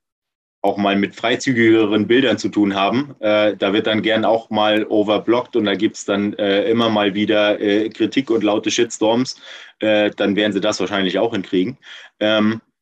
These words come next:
bevor wir jetzt nochmal zum Schluss zum Organisatorischen, äh, quasi kommen, würde ich über einen Punkt gerne nochmal sprechen, und zwar das Thema Firmenübernahmen. Die, äh, sollen ja auch, äh, im,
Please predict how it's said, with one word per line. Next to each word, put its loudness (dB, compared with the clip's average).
bevor 2
wir 4
jetzt -2
nochmal 0
zum -4
Schluss 0
zum 0
Organisatorischen, 2
äh, 0
quasi 0
kommen, 2
würde 2
ich -10
über 0
einen -2
Punkt -4
gerne 0
nochmal -2
sprechen, -2
und 0
zwar 0
das -2
Thema 0
Firmenübernahmen. -6
Die, 0
äh, 0
sollen 0
ja 2
auch, 0
äh, 2
im, -4